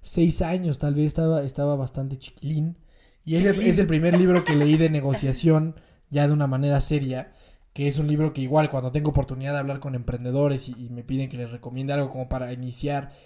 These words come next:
Speaker 1: en el mundo de la negociación y que a mí me dio, pues, bases un-, de, de, de cierta manera sólidas para hacer esto que a lo que me dedico ahora. Es un libro que se llama Getting to Yes. Ese, ese quizá, ese creo que existe en español.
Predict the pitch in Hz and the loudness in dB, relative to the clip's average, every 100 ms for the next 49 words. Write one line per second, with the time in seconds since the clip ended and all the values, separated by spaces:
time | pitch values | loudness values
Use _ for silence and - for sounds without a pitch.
0 | _ - 123 131 147 147 131 127 123 123 | _ -10 -6 0 2 2 2 -2 -6 -2
1 | 156 160 156 139 160 151 151 160 - - | 0 0 -2 -2 -2 0 0 0 -2 -12
2 | _ - 135 143 156 156 139 165 - - | _ -6 0 6 6 6 2 -2 -4 -20
3 | - - 147 135 143 143 131 165 156 160 | -12 -4 -4 -2 -6 -4 0 0 0 0
4 | 143 151 156 - 156 151 147 143 - - | 0 2 2 4 4 4 2 0 -4 -18
5 | _ _ - 131 127 147 143 143 135 127 | _ _ -4 0 2 2 2 2 -2 -2
6 | 123 127 127 131 143 143 143 - - _ | -4 -4 -4 -2 0 0 0 -6 -16 _
7 | - 185 180 185 170 160 180 160 160 170 | 0 4 6 4 4 2 2 0 2 2
8 | 175 - 139 127 156 139 - - 170 156 | 0 -2 -2 2 2 2 -2 -6 0 4
9 | 185 - - _ 175 196 214 208 156 190 | 4 2 -10 _ 0 2 2 0 -2 4
10 | 208 202 - 208 - 190 190 135 127 127 | 4 4 2 -2 -2 -4 -4 -4 -6 -8
11 | 113 | -12